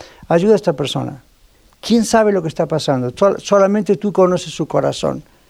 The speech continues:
Ayúdenle. ¿Quién sabe las cosas que tiene en su vida?". Ahora, eso no justifica la mala actitud, pero esa es la actitud de compasión que tenía el Señor Jesús. Ven, decía, "Bueno, a ver, ¿qué está pasando aquí?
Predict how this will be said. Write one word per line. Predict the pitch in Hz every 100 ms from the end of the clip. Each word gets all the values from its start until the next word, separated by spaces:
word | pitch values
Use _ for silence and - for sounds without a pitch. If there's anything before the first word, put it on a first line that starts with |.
| _ _ _ _ _ -
Ayúdenle. | 180 196 262 262 208 127 120 - _ _
¿Quién | - 233
sabe | 226 247 247 226
las | 180
cosas | - 233 226 214
que | 190
tiene | 170 208
en | 185
su | 190
vida?". | 160 131
Ahora, | 175
eso | 185 185
no | 196
justifica | 196 180 - 143 220 247 254
la | 156
mala | 147 143
actitud, | 135 131 - 269 196 147 143 - - - - - -
pero | 202 233
esa | 294
es | 247
la |
actitud | 233 160 214
de | 202
compasión | 185 165 156 190
que | 170
tenía | 156 160 151
el |
Señor | 139 139 135
Jesús. | 131 - 147 - _ _ _ _ _ _ _ _ _ -
Ven, | 135 196 202
decía, | 175 202
"Bueno, | 208 208 196 -
a | 175
ver, | 226 254 262 - _ _ _ _ -
¿qué | 214
está | 220 196
pasando | 165 190 196 160
aquí? | 127 - -